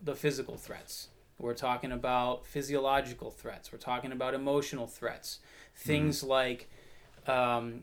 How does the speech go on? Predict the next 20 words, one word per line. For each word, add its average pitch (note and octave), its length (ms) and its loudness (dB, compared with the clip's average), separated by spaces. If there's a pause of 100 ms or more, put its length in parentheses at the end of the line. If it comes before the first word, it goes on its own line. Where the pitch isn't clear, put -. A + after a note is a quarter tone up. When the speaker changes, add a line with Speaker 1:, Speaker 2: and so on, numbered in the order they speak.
(120)
Speaker 1:
movement D#3+ 440 4
problems C#3 640 4
are C3 120 2
a B2+ 40 -4
big B2+ 220 0
part C3+ 240 8
of, B2 360 -4
uh, A#2 340 -2 (260)
the C3 80 -4
stressors B2+ 640 0
that A#2+ 180 0
we A#2+ 140 -4
get A#2 240 -2
into B2 180 -4
that A#2 220 -2
bucket. C#3+ 480 2 (340)
Balance B2+ 380 2
problems, A#2+ 580 0
vision A#2+ 320 -4
problems, A2+ 800 -2